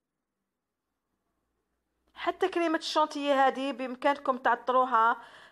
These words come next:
آه، تضيفوا عليها، آه، عطر القهوة أو تضيفوا عليها ملعقة من الكاكاو،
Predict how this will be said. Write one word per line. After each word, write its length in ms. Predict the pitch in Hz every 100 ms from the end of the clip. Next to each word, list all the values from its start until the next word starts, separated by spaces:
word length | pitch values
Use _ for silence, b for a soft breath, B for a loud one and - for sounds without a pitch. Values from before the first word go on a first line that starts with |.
| -
آه، 120 | 247
تضيفوا 360 | 247 302 302 277
عليها، 720 | 254 269 247 240 247 240 226
آه، 580 | 226 226 220 220 214 240
عطر 200 | 277 262
القهوة 920 | - 254 247 269 220 220 233 233 -
أو 200 | 240 240
تضيفوا 340 | 233 269 269
عليها 220 | 254 254 247
ملعقة 560 | 262 233 247 247 233
من 180 | 233 233
الكاكاو، 840 | 226 - 233 - 247 247 214 226